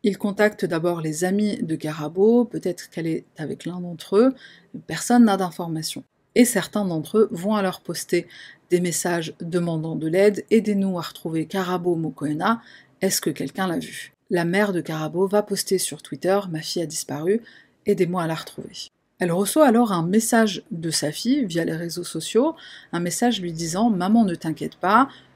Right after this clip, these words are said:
je suis avec des amis, je suis au Nigeria. » Pour info, euh, certaines personnes pensent que ce message vient de Sandile, peut-être même les parents de Carabo, puisqu'ils vont lui téléphoner. Encore une fois, ils lui demandent où est-ce qu'elle est, qu'est-ce qu'il lui a fait. Il leur répond, «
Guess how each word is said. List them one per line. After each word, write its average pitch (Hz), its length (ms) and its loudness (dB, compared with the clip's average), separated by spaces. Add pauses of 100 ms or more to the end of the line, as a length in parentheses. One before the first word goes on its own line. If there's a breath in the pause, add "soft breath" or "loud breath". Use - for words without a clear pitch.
je 170 140 -4
suis 202 200 2
avec 165 200 0
des 165 220 -6
amis, 185 240 6
je 180 140 4
suis 262 300 2
au 220 120 2
Nigeria. » 185 500 0 (240)
Pour 190 160 0
info, 202 420 4
euh, 160 40 0
certaines 175 360 -8
personnes 180 320 -6
pensent 185 200 -10
que - 100 -16
ce - 120 -8
message 170 420 -4 (420 loud breath)
vient 185 200 0
de 170 80 -2
Sandile, 165 500 -4 (140)
peut-être 208 340 0
même 202 160 0
les 175 140 -2
parents 185 520 -2
de 165 200 -6
Carabo, 165 420 -2
puisqu'ils - 400 -8
vont 165 120 -6
lui 160 140 -8
téléphoner. 196 600 2 (100)
Encore 180 280 -2
une 185 100 -6
fois, 208 180 0
ils 175 140 -2
lui 175 140 -4
demandent 180 480 -4
où 165 140 -6
est-ce 147 140 -4
qu'elle 175 140 -2
est, 214 140 2
qu'est-ce 170 180 -6
qu'il 180 160 -8
lui 156 120 -2
a 156 100 -2
fait. 262 260 -4 (380 loud breath)
Il 180 100 -2
leur 202 140 6
répond, « 190 420 0